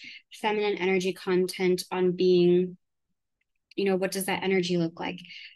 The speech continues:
How does it look like in being an elegant woman in relation to, like, your work or your personal life? There's a lot of feminine energy dating coaches, and that's all great, right? We all need that content to support our needs.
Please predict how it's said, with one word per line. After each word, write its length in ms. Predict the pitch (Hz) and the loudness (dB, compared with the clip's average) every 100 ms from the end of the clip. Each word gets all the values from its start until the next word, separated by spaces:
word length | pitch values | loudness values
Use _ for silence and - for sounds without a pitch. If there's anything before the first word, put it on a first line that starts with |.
| - | -6
How 140 | 214 | -2
does 140 | 214 | -2
it 120 | 208 185 | -4 -4
look 240 | 196 196 | -6 -2
like 280 | 190 180 180 | 0 0 -2
in 160 | 196 180 | -4 2
being 260 | 185 180 | 4 4
an 120 | 170 - | 2 0
elegant 460 | 190 190 185 180 | -2 -2 -2 -4
woman 500 | 180 190 190 185 180 180 | -2 0 2 2 0 0
in 100 | 190 | -2
relation 640 | 185 180 175 - 185 180 | 0 0 0 -2 -2 -2
to, 160 | 180 - | -2 -2
like, 240 | 180 175 | -2 -2
your 140 | - 202 | -4 0
work 400 | 294 269 170 - - | 2 2 0 -8 -6
or 400 | 196 190 190 185 - - - | -2 0 0 -2 -8 -12 -4
your 120 | 247 240 | -4 -2
personal 420 | 262 247 214 196 | -2 -2 2 2
life? 260 | 180 170 175 | 4 0 0
There's 200 | 196 202 | -2 -2
a 60 | |
lot 220 | 196 190 | -2 -2
of 100 | 202 | -2
feminine 360 | - 196 196 190 | -2 2 2 2
energy 380 | 180 185 180 185 | 2 0 0 0
dating 300 | 269 320 262 | 2 2 2
coaches, 580 | 202 175 180 165 165 - | 0 -2 0 0 2 0
and 140 | 214 | 0
that's 200 | 240 254 190 | -2 -2 -2
all 420 | 214 208 202 202 _ _ _ | 0 2 0 -4 _ _ _
great, 360 | - 233 175 - | 0 0 0 -2
right? 240 | 190 196 190 | -2 -2 -2
We 80 | 196 | 0
all 260 | 196 202 | 0 0
need 220 | 190 190 | 2 0
that 180 | 190 180 | 0 -6
content 560 | - 196 196 - 175 170 | -4 -2 -2 0 -2 -2
to 120 | 190 | -6
support 640 | 175 190 - 185 180 175 - - - _ | -6 -8 -6 0 0 0 -4 -20 -20 _
our 100 | 202 | -4
needs. 560 | 196 247 285 202 180 175 | 2 4 4 4 2 0